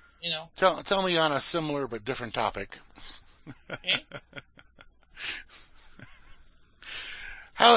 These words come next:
Speaker 2: how, how well is this gonna work out? <laughs> This, this article from today,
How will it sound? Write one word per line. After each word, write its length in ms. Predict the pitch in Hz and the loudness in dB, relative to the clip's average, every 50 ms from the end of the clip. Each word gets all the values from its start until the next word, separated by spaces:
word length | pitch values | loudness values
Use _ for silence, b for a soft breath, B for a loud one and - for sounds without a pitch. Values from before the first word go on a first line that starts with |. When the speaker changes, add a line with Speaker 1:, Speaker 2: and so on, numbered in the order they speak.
| 190 170 | 8 8
Speaker 2:
how, 240 | 190 214 214 208 | 8 8 8 8
how 260 | 190 175 170 190 196 196 | 8 8 6 6 6 8
well 180 | 196 190 180 | 8 8 8
is 60 | 165 | 8
this 120 | 180 185 - - | 4 2 2 2
gonna 160 | 165 139 127 | 2 2 4
work 220 | 120 117 113 - | 4 4 4 4
out? 220 | 113 104 92 90 - _ - | 2 2 2 0 -6 _ -16
<laughs> 440 | - - - - - 120 - - - - - - - - _ _ - - - - - - - - - - _ - - - - - - - - - B B B B B - | -16 -16 -16 -16 -16 -18 -18 -18 -20 -20 -20 -20 -20 -20 _ _ -20 -20 -20 -20 -20 -20 -20 -20 -20 -20 _ -20 -10 -6 -4 -2 -2 -2 -4 -6 B B B B B 0
This, 140 | 160 170 147 - - | 0 0 0 2 2
this 120 | 196 190 165 | 2 4 6
article 440 | 165 131 117 113 107 - 104 104 104 | 8 8 8 6 4 2 -2 -4 -4
from 180 | - 127 120 107 | -4 -6 -4 -4
today, 300 | 127 113 104 95 92 | 0 2 2 2 2